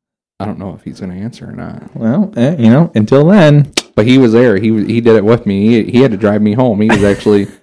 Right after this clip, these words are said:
Speaker 2: <laughs>
Speaker 1: he's a little bit bigger than I am, so, like, he could handle it a little bit better.
Speaker 2: Yeah.
Speaker 1: But our buddy from the Marines, he was, like, six-foot-one, probably, like, hundred and eighty pounds. <laughs> He had two of 'em, and he was <laughs> trashed.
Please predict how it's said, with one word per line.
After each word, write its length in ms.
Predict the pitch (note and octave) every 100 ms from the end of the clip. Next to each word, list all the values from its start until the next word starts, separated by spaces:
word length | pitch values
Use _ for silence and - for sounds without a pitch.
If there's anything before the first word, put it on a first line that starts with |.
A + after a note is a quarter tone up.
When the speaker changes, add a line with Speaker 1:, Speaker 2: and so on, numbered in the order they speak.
| - -
Speaker 2:
<laughs> 320 | _ _ _
Speaker 1:
he's 140 | B2+
a 60 | B2
little 180 | A#2 A2
bit 180 | F#2 G2
bigger 260 | G2+ G#2+
than 120 | A2+
I 140 | A2+ A#2
am, 260 | A#2+ B2
so, 160 | B2 G#2
like, 260 | F#2+ F#2 -
he 120 | A2
could 120 | -
handle 300 | G#2 G2 G2+
it 60 | G#2+
a 20 |
little 220 | G#2+ A2 A2
bit 200 | A2+ A2+
better. 460 | A2+ B2 C3 B2 - A#2
Speaker 2:
Yeah. 60 | F#2+ F#2 F#2+ F#2+ _
Speaker 1:
But 80 | _ _ _ _ _ _ _
our 100 | G#2
buddy 220 | G#2+ A2 A2
from 140 | G#2+
the 60 | F#2+
Marines, 420 | G2 G#2+ G2 -
he 80 | G#2+
was, 140 | G2
like, 300 | F#2 F#2 F2 - _ _ -
six-foot-one, 1080 | - G2+ - - F#2+ - G2+ G2 G2+ G2 G2+
probably, 240 | - F2+ F#2+
like, 460 | F#2+ F#2 F#2 -
hundred 280 | - G2+ G2
and 80 | G2
eighty 220 | G2 G2
pounds. 680 | F#2+ G2+ G2 G2+ G2+ - -
<laughs> 60 | -
He 380 | G#2+ - D3+ A#2
had 300 | G#2+ G#2 -
two 260 | B2 G#2+
of 100 | F#2+
'em, 200 | G2 F#2+
and 80 | G2
he 120 | A2
was 240 | G#2 F#2+ -
<laughs> 60 |
trashed. 840 | - - G2+ G2 G2 G2 - - -